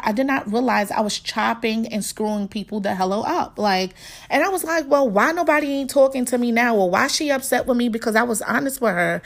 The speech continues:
and I just told her the truth and I love her and I want the best for her. And that was cute.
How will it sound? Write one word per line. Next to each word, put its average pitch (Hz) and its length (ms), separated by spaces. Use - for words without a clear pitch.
and 240 160
I 262 60
just 254 180
told 240 160
her 226 40
the 226 80
truth 262 320
and 226 100
I 226 60
love 233 320
her 220 80
and 196 140
I 214 60
want 240 220
the 196 80
best 208 340
for 175 100
her. 170 300
And 226 140
that - 140
was 240 140
cute. 254 500